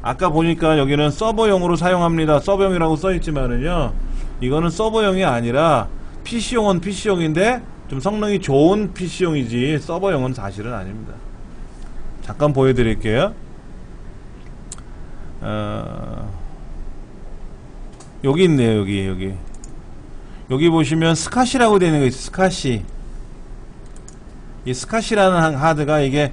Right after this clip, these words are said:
서버용 하드예요. 보세요. 삼백 기가 사십오만 구천 원이잖아요. 삼백 기가가. 이건 뭐예요? 칠십삼 기가죠? 칠십삼 기가짜리가 삼십만 원이에요.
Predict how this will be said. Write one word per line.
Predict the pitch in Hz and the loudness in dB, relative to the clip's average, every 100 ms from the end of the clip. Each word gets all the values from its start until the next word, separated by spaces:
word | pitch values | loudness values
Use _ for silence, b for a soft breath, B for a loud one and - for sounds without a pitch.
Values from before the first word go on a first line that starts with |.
| - - | -4 -4
서버용 | 190 202 202 180 | 0 2 4 4
하드예요. | 151 127 117 110 127 117 90 - B B - | 4 4 2 2 2 0 -4 -10 B B -8
보세요. | 170 165 135 | 0 2 2
삼백 | 185 202 190 | 2 2 2
기가 | 175 151 | 2 2
사십오만 | 135 131 147 143 139 123 | 4 2 2 0 2 0
구천 | 120 127 | -2 -2
원이잖아요. | 117 104 92 92 90 87 - - - - - - - - - - - - - - - - | -2 -2 -4 -6 -8 -10 -12 -12 -12 -12 -12 -16 -18 -16 -16 -16 -16 -16 -16 -18 -18 -16
삼백 | - 202 208 190 | -6 0 2 2
기가가. | 160 123 101 92 - - - - - - - B B B B - - - - - | 0 -2 -4 -6 -10 -16 -16 -16 -16 -16 -16 B B B B -18 -18 -18 -18 -6
이건 | 151 185 | 0 2
뭐예요? | 160 147 | 6 4
칠십삼 | 127 226 233 202 233 214 | 4 0 0 2 2 2
기가죠? | 214 202 185 226 175 - - - - - - - - - - - - - - - - | 4 6 6 2 0 -4 -14 -16 -16 -18 -18 -18 -18 -18 -18 -18 -16 -16 -16 -16 -8
칠십삼 | 208 214 214 226 | -4 -4 -2 -2
기가짜리가 | 202 214 196 190 170 165 | 2 4 6 6 4 4
삼십만 | 165 208 196 202 175 156 | 4 2 2 2 4 4
원이에요. | 131 110 104 | 2 0 -4